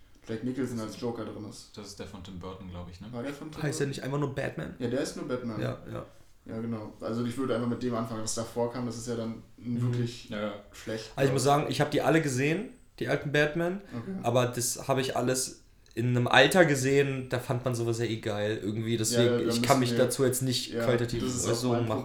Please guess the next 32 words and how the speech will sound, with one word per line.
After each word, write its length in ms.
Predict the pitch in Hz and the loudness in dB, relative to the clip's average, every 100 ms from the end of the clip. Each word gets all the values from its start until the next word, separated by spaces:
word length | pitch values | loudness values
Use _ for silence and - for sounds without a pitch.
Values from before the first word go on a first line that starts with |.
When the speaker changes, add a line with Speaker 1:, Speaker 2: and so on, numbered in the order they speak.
| 110 | -2
Speaker 1:
Problem, 240 | 113 117 | -4 -6
Speaker 3:
Das 140 | 113 117 | -4 0
Speaker 1:
weil 80 | |
Speaker 3:
ist, 200 | 113 110 - | 0 -2 -4
äh, 320 | 98 107 110 - - - - | -2 0 -2 -4 -14 -18 -6
also 160 | - 151 | 6 8
als, 120 | 151 | 8
als 160 | 143 - | 6 6
Kind 220 | 175 175 | 6 6
fand 200 | - 165 | 4 4
ich's 100 | 147 | 2
klar 280 | - 147 147 - | 4 4 4 4
cool, 260 | 147 123 - - - | 4 4 0 -8 -6
Speaker 2:
Ja. 80 | 113 | 0
Speaker 3:
so 160 | 113 113 | 2 2
mit 140 | 120 | 0
zwölf 260 | - 139 139 | 4 4 4
fand 300 | 135 127 123 | 0 -2 -6
ich, 240 | - - - | -10 -12 -10
hätte 180 | - 135 | -4 -2
ich 60 | 160 | 2
aber 100 | 131 | 2
auch 40 | |
Transformers 480 | 135 123 135 131 135 - | 2 0 2 2 2 -2
cool 60 | 117 | -4
gefunden, 360 | - 107 104 | -4 -4 -4
Speaker 2:
Ja. 100 | 107 | -4
Speaker 3:
deswegen, 540 | - - 117 113 110 104 | -4 2 2 2 -2 -2
äh, 20 | |
Speaker 1:
Ja, 40 | |
Speaker 3:
kann 680 | 107 107 107 104 104 - | -4 -4 -4 -4 -6 -8
Speaker 1:
den 40 | 113 | -4